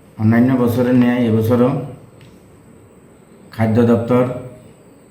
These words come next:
এবং কৃষি দপ্তরের যৌথ উদ্যোগে সরকারি সহায়ক মূল্যে কৃষকদের কাছ থেকে আমরা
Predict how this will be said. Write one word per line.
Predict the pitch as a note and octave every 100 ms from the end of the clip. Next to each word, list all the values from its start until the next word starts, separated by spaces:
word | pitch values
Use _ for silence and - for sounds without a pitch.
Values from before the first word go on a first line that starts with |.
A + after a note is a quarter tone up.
| - -
এবং | G#2 A2+ G#2+
কৃষি | G#2+ B2+
দপ্তরের | B2 - A#2+ A2+
যৌথ | A2 A2+
উদ্যোগে | A#2 A2 G#2 A2 D3 - - - - - - - - - - - - - - - - - - - - - -
সরকারি | A2+ A2+ A2+ G#2+
সহায়ক | G#2 G#2 A#2+ A#2
মূল্যে | B2 A#2 A2 G#2+ - -
কৃষকদের | G#2 B2 G#2+ A#2 -
কাছ | G#2+ G#2
থেকে | A#2 A#2 A#2 - - -
আমরা | G2+ G2+ G#2 G#2